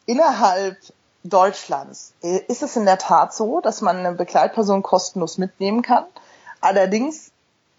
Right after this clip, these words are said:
nur, wenn man den Standard-Ticketpreis bezahlt. Das lohnt sich angesichts der Ticketpreise, die es unterdessen gibt. Das war ja früher mal ganz anders, äh, lohnt sich das überhaupt nicht mehr.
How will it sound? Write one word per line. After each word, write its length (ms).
nur, 440
wenn 160
man 140
den 120
Standard-Ticketpreis 1000
bezahlt. 580
Das 260
lohnt 360
sich 320
angesichts 500
der 420
Ticketpreise, 1120
die 160
es 120
unterdessen 640
gibt. 480
Das 100
war 100
ja 120
früher 360
mal 220
ganz 220
anders, 680
äh, 240
lohnt 300
sich 120
das 200
überhaupt 480
nicht 220
mehr. 200